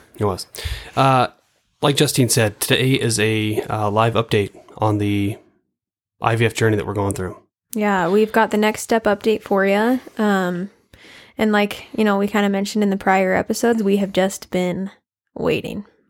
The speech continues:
Speaker 2: We've just
Speaker 1: Yeah.
Speaker 2: been in a holding pattern
Speaker 1: Mm-hmm.
Speaker 2: for ten days,
Speaker 1: We have.
Speaker 2: uh, since the implant, and, um, I did thoroughly enjoy the princess days I was given.
Speaker 1: Yeah. Somehow we made it through, though. We made it through the ten days, and we have results.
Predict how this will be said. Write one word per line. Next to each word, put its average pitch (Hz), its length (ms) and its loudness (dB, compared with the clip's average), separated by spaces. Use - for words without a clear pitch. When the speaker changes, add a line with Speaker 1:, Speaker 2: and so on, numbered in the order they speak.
Speaker 2:
We've 226 120 4
just 127 100 4
Speaker 1:
Yeah. 262 40 2
Speaker 2:
been 254 80 4
in 247 80 4
a 247 60 4
holding 262 260 4
pattern 190 340 2
Speaker 1:
Mm-hmm. 127 140 0
Speaker 2:
for 196 100 -2
ten 214 240 2
days, 202 420 2
Speaker 1:
We 143 80 2
have. 120 160 2
Speaker 2:
uh, 185 260 0
since 208 260 -2
the 190 100 0
implant, 220 600 0
and, 196 460 0
um, 196 400 -2
I 208 120 0
did 214 260 -2
thoroughly 220 380 2
enjoy 190 360 2
the 185 120 -2
princess 208 440 0
days 165 240 -2
I 165 100 0
was 170 140 -4
given. 175 300 -4
Speaker 1:
Yeah. 139 180 4
Somehow 147 460 4
we 135 100 4
made 127 180 4
it 120 60 0
through, 117 200 0
though. 90 220 -6
We 113 140 0
made 120 160 4
it 101 80 -2
through 117 140 0
the 110 80 -2
ten 113 240 0
days, 110 280 0
and 98 120 -4
we 110 100 0
have 104 160 0
results. 98 520 -8